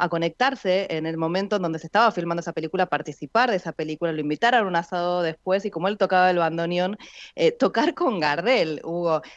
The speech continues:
Realmente, eh, increíble y, y bueno, por supuesto ayer hubo muchísimos homenajes, eh, a, a este músico, realmente es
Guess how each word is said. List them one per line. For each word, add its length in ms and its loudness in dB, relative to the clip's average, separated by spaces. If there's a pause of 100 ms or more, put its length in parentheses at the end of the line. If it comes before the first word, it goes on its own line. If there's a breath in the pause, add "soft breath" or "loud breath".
(100)
Realmente, 460 0 (540)
eh, 80 -4
increíble 920 2
y, 400 -6
y 80 -4
bueno, 240 0
por 140 -2
supuesto 300 -2
ayer 180 -2
hubo 140 0
muchísimos 580 -4
homenajes, 720 0 (540 loud breath)
eh, 640 2 (380)
a, 540 2
a 40 -4
este 220 -6
músico, 440 -4
realmente 340 -4
es 200 -12